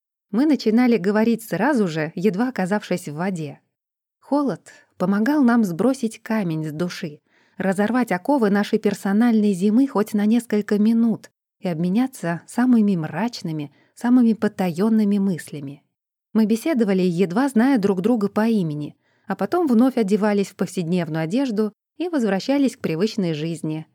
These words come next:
слегка подрагивая от ощущения искр в крови. Этот короткий заплыв был идеальным окном в другое измерение, где можно было развязать языки, а потом снова закрыть рот на замок.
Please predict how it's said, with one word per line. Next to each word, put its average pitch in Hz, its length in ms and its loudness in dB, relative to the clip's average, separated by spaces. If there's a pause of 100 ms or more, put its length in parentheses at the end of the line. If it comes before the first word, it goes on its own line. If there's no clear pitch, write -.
слегка 180 360 -4
подрагивая 170 760 -2
от 196 180 -6
ощущения 190 640 -2
искр 170 480 -6
в - 100 -20
крови. 151 460 -10 (640)
Этот 247 260 -6
короткий 220 480 0
заплыв 202 640 -4
был 233 260 0
идеальным 214 760 0
окном 220 400 0
в 208 40 -2
другое 196 440 0
измерение, 185 720 -2 (320)
где 180 200 -2
можно 180 280 0
было 170 240 -2
развязать 175 500 -4
языки, 156 500 -6 (320)
а 165 80 -8
потом 339 320 -6
снова 208 460 0
закрыть 175 440 -8
рот - 300 -10
на 180 100 -6
замок. 151 540 -12